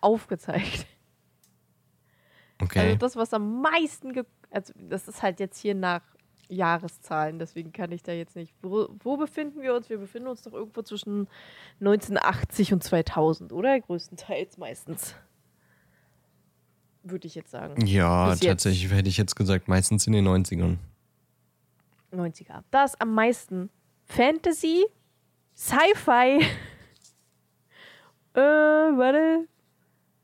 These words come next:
Speaker 1: Fantasy, Sci-Fi, Thriller ist recht hoch, Horror ist recht hoch und Action. Und Comedy ist eigentlich fast durchgängig richtig hoch. Was nicht,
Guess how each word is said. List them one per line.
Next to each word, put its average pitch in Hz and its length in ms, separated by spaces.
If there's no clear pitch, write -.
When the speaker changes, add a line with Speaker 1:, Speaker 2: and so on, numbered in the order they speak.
Speaker 1:
Fantasy, 269 1000
Sci-Fi, 233 1120
Thriller 262 480
ist - 200
recht - 340
hoch, 247 320
Horror 247 440
ist - 260
recht - 380
hoch 220 340
und 208 260
Action. - 640
Und 185 160
Comedy 254 500
ist 220 180
eigentlich 220 340
fast - 360
durchgängig 180 680
richtig - 360
hoch. - 340
Was 233 220
nicht, - 340